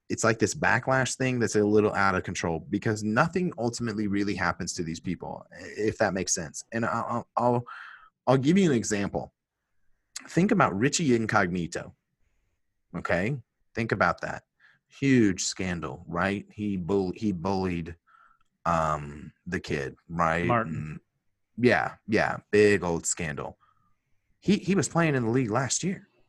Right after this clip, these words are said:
Speaker 1: You know what I mean?
Speaker 2: Yeah,
Speaker 1: Like
Speaker 2: he basically got, like, a, what was it, about a one-year suspension?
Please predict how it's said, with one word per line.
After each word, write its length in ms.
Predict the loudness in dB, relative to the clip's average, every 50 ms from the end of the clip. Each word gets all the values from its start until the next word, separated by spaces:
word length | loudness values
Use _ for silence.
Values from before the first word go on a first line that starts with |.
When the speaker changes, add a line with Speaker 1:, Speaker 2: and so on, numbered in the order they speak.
| _ _ _ _ _ _ _ _ _ _ _ _ _ _ _ 6
Speaker 1:
You 120 | 6 8
know 100 | 8 10
what 100 | 8 8
I 60 | 8
mean? 300 | 8 8 8 8 6 4 2 -2 -4 2 8
Speaker 2:
Yeah, 120 | 10 12 12
Speaker 1:
Like 100 | 12 12
Speaker 2:
he 40 | 10
basically 300 | 10 10 10 8 10 10
got, 180 | 8 8 8
like, 220 | 8 6 6 6 6
a, 240 | 6 6 6 6 4
what 140 | 4 4
was 120 | 4 6 4
it, 60 | 4
about 220 | 6 6 4 4
a 40 | 4
one-year 360 | 2 2 2 0 0 0 0
suspension? 600 | 0 -2 -4 -4 -2 -2 -2 0 0 -2 -2 -4